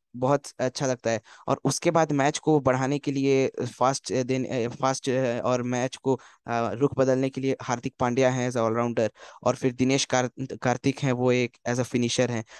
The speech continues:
तो ये छह बैट्समैन हैं, ये तो इंडिया के पास फिक्स हैं, रहने चाहिए।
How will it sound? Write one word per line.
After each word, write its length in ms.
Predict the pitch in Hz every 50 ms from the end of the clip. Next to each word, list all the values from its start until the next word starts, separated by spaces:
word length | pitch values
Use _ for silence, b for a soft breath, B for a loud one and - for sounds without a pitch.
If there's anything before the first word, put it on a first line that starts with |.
| B B -
तो 60 | 139
ये 80 | 143
छह 320 | 143 - - - 170 170 175
बैट्समैन 460 | 156 135 131 - - - 151 151 156
हैं, 60 | 156
ये 180 | 151 139 139 139
तो 120 | - 139
इंडिया 260 | - 113 139 131 131
के 80 | 139 _ -
पास 160 | 123 131 -
फिक्स 420 | - - - 151 143 - - -
हैं, 120 | 135 123 123
रहने 260 | 123 117 120 113 107
चाहिए। 340 | 104 - 101 104 104 104